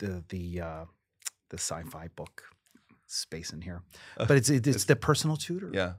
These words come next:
Speaker 1: It's here. This is what it is. So then what do we do with the social structures, the social institutions?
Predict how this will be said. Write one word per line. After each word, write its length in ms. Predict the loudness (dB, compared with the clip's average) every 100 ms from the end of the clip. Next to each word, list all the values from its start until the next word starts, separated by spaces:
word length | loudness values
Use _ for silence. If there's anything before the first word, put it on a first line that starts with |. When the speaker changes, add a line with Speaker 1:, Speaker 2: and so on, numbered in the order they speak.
| _ -6
Speaker 1:
It's 180 | -2
here. 380 | 2 4 4 0 0
This 180 | 2
is 140 | 2 6
what 180 | 6 6
it 100 | 6
is. 220 | 2 -2 -8 -10 0
So 120 | 8
then 260 | 8 8 0 -6
what 600 | -4 6 8 8 4 -2
do 80 | 2
we 100 | 4
do 100 | 4
with 120 | 2 2
the 60 |
social 340 | 2 2 2 -2
structures, 680 | 2 2 2 -2 -4 -4
the 80 | -2
social 380 | -2 -2 -2 -4
institutions? 1200 | -4 -4 -4 0 0 2 0 2 0 0 -2